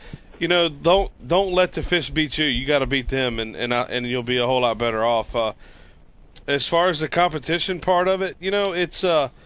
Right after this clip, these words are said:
we're, we're all competitors, you know. We all wanna, we all wanna win. We all have that drive in us, you know, to, to do good. So, you know, uh, it's just, you, you gotta get out there,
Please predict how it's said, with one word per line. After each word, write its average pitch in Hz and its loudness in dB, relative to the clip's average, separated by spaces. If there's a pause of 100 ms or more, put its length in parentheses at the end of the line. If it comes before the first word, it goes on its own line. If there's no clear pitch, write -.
(680)
we're, 165 -4
we're 180 0
all 190 6
competitors, 160 0
you 120 -8
know. 147 -2
We 151 0
all 165 4
wanna, 151 -2
we 139 -2
all 170 2
wanna 156 -2
win. 156 -2
We 127 0
all 160 4
have 160 2
that 139 0
drive 135 2
in 120 -4
us, 110 -8
you 120 -6
know, 127 -2
to, 123 -2 (360)
to 135 -2
do 147 0
good. 135 -2
So, 135 0 (680)
you 147 0
know, 160 4
uh, 139 0
it's 139 -2
just, - -2 (460)
you, 131 -10
you 139 -8
gotta 170 2
get 165 0
out 160 2
there, 156 4